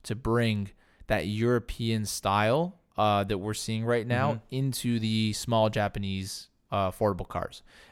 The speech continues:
Speaker 1: And what, what I mean by that is by focusing on minimalist design, putting that nice big flat screen and just sticking it on the dashboard, that triggers in your mind a bit, uh, like, a higher upscale car when you see it, because
Speaker 2: Right.
Speaker 1: it, it was done by the Germans first.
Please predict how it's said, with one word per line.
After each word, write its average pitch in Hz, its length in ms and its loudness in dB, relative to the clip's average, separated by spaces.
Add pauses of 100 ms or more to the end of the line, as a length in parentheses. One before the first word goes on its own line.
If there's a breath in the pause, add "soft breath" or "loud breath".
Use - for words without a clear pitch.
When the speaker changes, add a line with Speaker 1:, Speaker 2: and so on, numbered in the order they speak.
Speaker 1:
And 117 220 0
what, 120 160 4
what 123 120 6
I 120 40 4
mean 131 160 0
by 120 120 2
that 104 200 0
is 104 100 -4
by 104 340 2 (420 soft breath)
focusing 123 380 0
on 104 180 2
minimalist 120 480 2
design, 104 580 0
putting 120 260 2
that 107 160 0
nice 117 260 0
big 117 460 4
flat - 540 -2
screen 120 680 -2 (100)
and 107 180 -4
just 107 220 -4
sticking 131 300 -2
it 117 60 0
on 113 140 0
the 104 80 -4
dashboard, 101 600 -2 (180)
that 151 220 4
triggers 147 440 2
in 127 60 -2
your 120 120 -2
mind 113 520 0 (560 soft breath)
a - 60 -2
bit, 120 280 4
uh, 101 140 -6
like, 113 200 -2
a 107 180 2
higher 120 360 4
upscale 107 500 0
car 107 240 2
when 104 100 -2
you 90 60 -6
see 101 260 -2
it, - 140 -4 (320 soft breath)
because 117 320 4
Speaker 2:
Right. 110 140 8
Speaker 1:
it, - 100 -2
it 110 80 0
was 110 160 2
done 110 180 2
by 107 140 2
the 98 100 0
Germans 98 380 0
first. - 420 -2